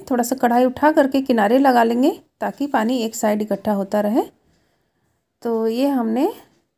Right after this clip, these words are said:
काफ़ी सारे मोमोज़ तैयार कर लिए हैं। तो चलिए अब हम जो है कि मोमोज़ को स्टीम करने की तैयारी करते हैं।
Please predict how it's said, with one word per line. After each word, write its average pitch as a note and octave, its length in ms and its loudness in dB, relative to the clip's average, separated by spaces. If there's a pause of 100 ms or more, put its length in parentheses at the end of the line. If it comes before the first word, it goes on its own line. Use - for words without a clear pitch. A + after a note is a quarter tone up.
(460)
काफ़ी G#3+ 280 2
सारे D4 280 6
मोमोज़ C4 380 2
तैयार A#3+ 340 4
कर C#4+ 180 4
लिए D4 240 6
हैं। B3+ 220 4 (440)
तो C#4+ 80 -4
चलिए C#4 500 2
अब C#4+ 140 2 (760)
हम G3+ 140 -8
जो G#3 120 -6
है A#3 140 -2
कि F4 180 0
मोमोज़ A#3 400 0
को F#4+ 160 -2
स्टीम A#3+ 400 -4
करने F#3+ 280 -4
की D4+ 160 0
तैयारी F3+ 380 0
करते E3+ 360 -8
हैं। F3+ 180 -8